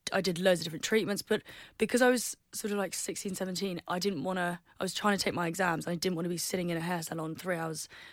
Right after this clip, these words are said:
every other day to try and, like, it was just a bit, a bit much, um, to go and get it all done, so I sort of gave up doing that.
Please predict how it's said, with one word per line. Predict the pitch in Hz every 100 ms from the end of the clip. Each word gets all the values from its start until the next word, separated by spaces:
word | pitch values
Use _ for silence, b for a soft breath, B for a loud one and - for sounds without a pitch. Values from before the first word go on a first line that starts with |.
| B -
every | 180 170
other | 160
day | 180 170 160
to | -
try | - 170
and, | 165
like, | 185 170
it | 170
was | 180
just | 170 185
a | 175
bit, | - 170 - - - -
a | 180
bit | 156 180 175
much, | 165 220 - - b b b b b 170
um, | 175 156 151
to | - -
go | 175
and |
get | 165
it | 98
all |
done, | 160 160
so | 170
I | 165
sort | - 170
of | 156
gave | - 160
up | 160
doing | - - -
that. | 85